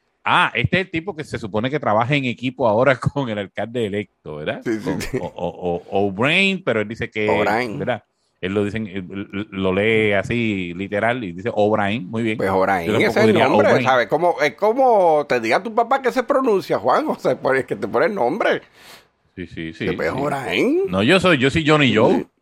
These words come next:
Speaker 1: pero bueno. La, la cuestión es que, eh, <laughs> le, le zumba con eso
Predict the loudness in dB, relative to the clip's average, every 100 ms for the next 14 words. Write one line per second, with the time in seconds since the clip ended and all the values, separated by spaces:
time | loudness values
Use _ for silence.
0 | _ -2 2 4 2 2 -2 -4 -20 _
1 | _ -6 -2 0 0 0 2 2 2 -2
2 | 0 -2 -4 _ -2 0 0 -4 -6 -2
3 | 2 2 2 -2 0 -2 -2 -2 -4 -6